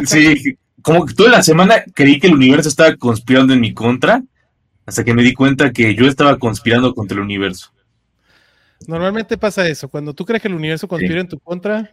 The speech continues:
Speaker 2: este, mira al
Speaker 1: Sí.
Speaker 2: espejo, cabrón, y ahí está el universo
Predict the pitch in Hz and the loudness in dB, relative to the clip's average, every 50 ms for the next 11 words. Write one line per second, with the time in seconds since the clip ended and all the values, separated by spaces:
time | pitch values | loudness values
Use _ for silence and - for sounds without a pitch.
0 | _ _ 156 135 - _ - 143 139 135 131 127 127 - _ _ _ _ _ _ | _ _ -20 -20 -18 _ -12 -10 -10 -10 -10 -12 -16 -18 _ _ _ _ _ _
1 | _ _ 160 165 175 180 175 160 147 - - 175 151 - 143 135 - 143 139 160 | _ _ -10 -6 -4 -4 -4 -4 -4 -6 -6 -8 -8 -8 -12 -16 -14 -12 -12 -12
2 | 208 269 285 233 175 156 - 185 170 165 165 156 147 151 156 147 143 - 170 160 | -12 -12 -10 -10 -10 -8 -8 -8 -8 -8 -8 -8 -8 -8 -8 -8 -8 -8 -8 -8
3 | 151 143 135 123 120 113 _ | -6 -8 -10 -12 -14 -18 _